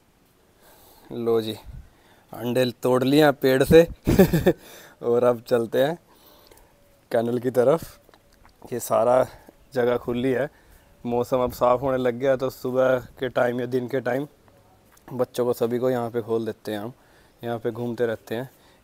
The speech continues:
ये बाकी हमारा गार्ड डॉग है,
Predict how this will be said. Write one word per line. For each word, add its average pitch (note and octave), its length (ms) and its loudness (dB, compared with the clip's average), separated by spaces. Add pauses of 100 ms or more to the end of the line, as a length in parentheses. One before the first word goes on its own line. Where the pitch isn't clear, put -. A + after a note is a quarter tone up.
ये A#2 120 -6
बाकी A#2+ 320 -6
हमारा A2+ 400 -4 (920)
गार्ड A2+ 340 2
डॉग A#2+ 220 2
है, B2+ 80 2